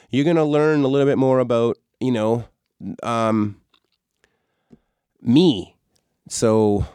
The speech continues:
it's, it's, and that's kinda what I can say I've learned from listening to the Jason Ellis Show and being on the Jason Ellis Show th-, and why he succeeds. 'Cause everybody has the same problems that Jason Ellis has. Everybody has the same problems that I have, that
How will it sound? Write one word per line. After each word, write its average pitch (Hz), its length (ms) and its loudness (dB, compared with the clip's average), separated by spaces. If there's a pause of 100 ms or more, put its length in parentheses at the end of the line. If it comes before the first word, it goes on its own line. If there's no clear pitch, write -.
(180)
it's, - 580 -6
it's, 113 220 -6
and 120 140 0
that's 127 280 -2
kinda 117 340 0
what 110 140 0
I 107 80 -2
can 107 160 0
say 101 200 -2
I've 95 180 -4
learned 101 360 -2
from 92 340 -2
listening 131 400 0
to - 60 -6
the 127 80 2
Jason 123 340 0
Ellis 117 240 0
Show 110 300 0
and 98 160 -4
being 127 300 4
on 110 240 2
the 107 80 0
Jason 104 360 -4
Ellis 101 240 -2
Show 98 320 -4 (460)
th-, 85 160 -12
and 104 240 -4
why 113 240 2
he 107 180 -4
succeeds. 95 540 -4
'Cause 104 240 0 (340)
everybody 139 460 0
has 117 240 -2
the 120 100 -4
same 104 240 -2
problems 98 460 -2
that 92 80 -10
Jason 95 280 -6
Ellis 92 280 -4
has. 92 240 -4
Everybody 117 400 2
has 98 80 0
the 101 80 -4
same 98 200 0
problems 92 500 -4
that 85 200 -10
I 95 160 0
have, 104 380 -4 (180)
that 87 220 -8